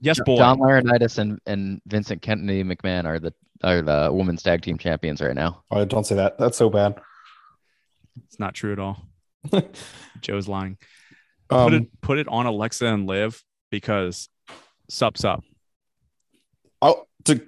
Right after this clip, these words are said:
Speaker 3: right before that, I will say another thing about the Women's Money in the Bank that's kind of intriguing to me is this, like,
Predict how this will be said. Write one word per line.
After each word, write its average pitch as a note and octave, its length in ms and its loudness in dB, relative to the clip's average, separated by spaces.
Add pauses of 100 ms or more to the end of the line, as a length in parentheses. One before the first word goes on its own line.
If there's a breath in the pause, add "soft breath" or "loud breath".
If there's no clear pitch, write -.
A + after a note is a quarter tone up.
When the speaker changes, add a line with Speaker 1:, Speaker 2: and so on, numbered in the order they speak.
(300)
Speaker 3:
right D#3+ 160 6
before F3+ 360 4
that, A2+ 140 8
I B2 80 8
will D#3 120 4
say C#3 200 4
another B2+ 400 4
thing C#3+ 160 0
about A#2+ 160 4
the A2+ 80 2
Women's A2 380 2
Money A2+ 120 2
in G#2+ 40 2
the G2+ 60 0
Bank G#2+ 220 0
that's G2+ 100 -4
kind A2+ 140 2
of G#2 40 2
intriguing A2+ 440 0
to B2 60 2
me C3 260 2
is G2+ 140 -2
this, G#2 220 -2
like, G2+ 240 2